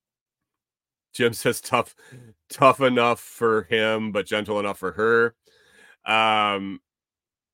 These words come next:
Gingerbread says, "Muddy dogs." And that is, that's actually, um, Norman Quake. Yep. <laughs> That's actually what somebody in the review said. She keeps them by the front door of their house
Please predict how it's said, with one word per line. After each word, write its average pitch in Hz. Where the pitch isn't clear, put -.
Gingerbread 143
says, 123
"Muddy 123
dogs." 117
And 135
that 160
is, 202
that's 139
actually, 131
um, 92
Norman 127
Quake. 104
Yep. 98
<laughs> 269
That's 156
actually 170
what 151
somebody 143
in 135
the 127
review 127
said. 127
She 135
keeps 147
them 123
by 113
the 110
front 113
door 113
of 98
their 95
house 117